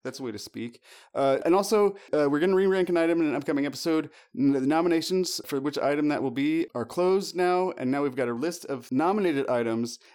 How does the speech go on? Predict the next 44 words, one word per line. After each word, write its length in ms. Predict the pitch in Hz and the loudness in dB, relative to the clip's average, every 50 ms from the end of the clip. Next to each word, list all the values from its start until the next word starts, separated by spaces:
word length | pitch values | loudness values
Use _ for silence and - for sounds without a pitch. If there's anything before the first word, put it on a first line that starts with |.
| _ _ | _ _
and 280 | - 127 123 120 117 127 | -2 0 0 0 0 0
one 100 | 160 190 | 0 0
of 80 | 214 190 | 2 0
those 200 | 208 185 160 160 | 0 0 0 2
items 600 | 123 143 143 139 139 139 135 123 - - - - - - | 2 2 2 2 2 0 0 -2 -6 -12 -14 -16 -6 -2
we're 120 | 131 127 117 | -2 0 2
going 200 | 135 147 147 139 | 2 0 0 0
to 80 | 151 | 0
re-rank, 440 | 147 147 147 139 139 127 123 120 120 | 0 0 0 0 0 0 0 0 -2
so 360 | - - 143 131 127 123 120 120 113 | -2 -2 0 2 2 0 0 -2 -4
we 100 | 131 135 | -2 -2
need 160 | 143 143 143 | -2 -2 -2
your 140 | 156 151 131 | -2 -2 0
help 280 | 139 135 131 127 127 _ | 0 0 -2 -2 -6 _
to 80 | - 117 | -14 -8
vote 200 | 123 135 131 - | -6 -6 -4 -4
on 140 | 117 117 117 | -4 -4 -4
which 180 | 131 131 - - | -4 -6 -6 -6
item 380 | - 131 135 131 127 127 127 - | -4 -4 -4 -2 -4 -6 -6 -6
we're 100 | 120 120 | -8 -8
going 160 | 131 127 131 | -6 -6 -6
to 100 | 123 123 | -6 -6
re-rank. 540 | 113 120 117 113 117 120 113 107 104 104 - _ _ _ - - - - - - - _ _ _ _ | -8 -8 -8 -6 -4 -4 -4 -6 -8 -10 -14 _ _ _ -20 -20 -20 -20 -20 -20 -20 _ _ _ _
Uh, 240 | - 113 104 104 101 98 | -8 -6 -4 -4 -4 -6
so 160 | - - 131 120 | -8 -8 -6 -4
go 100 | 135 143 | -2 0
to 60 | 151 | 0
our 60 | 147 | 0
website 260 | 151 147 139 - 175 156 | 0 -2 -2 -2 -4 -2
and 140 | 139 123 | -2 -2
vote 180 | 117 135 143 - | -2 -4 -4 -4
on 220 | - 131 131 - | -6 -6 -6 -6
which 160 | - 135 - 151 | -8 -8 -6 -6
item 160 | 139 135 135 | -6 -4 -4
we're 60 | 131 | -6
gonna 120 | 139 131 | -6 -6
re-rank, 380 | 131 135 135 131 139 139 131 139 | -6 -6 -6 -6 -6 -8 -8 -8
which 100 | 135 120 | -10 -10
will 100 | 127 127 | -8 -8
happen 220 | 123 123 - 123 | -8 -6 -6 -6
in 60 | 123 120 | -6 -4
an 60 | 117 110 | -4 -6
upcoming 320 | 113 - 135 - 120 113 - - | -8 -10 -10 -10 -10 -10 -10 -12
episode. 400 | - - - - 92 90 - | -14 -14 -14 -14 -14 -14 -16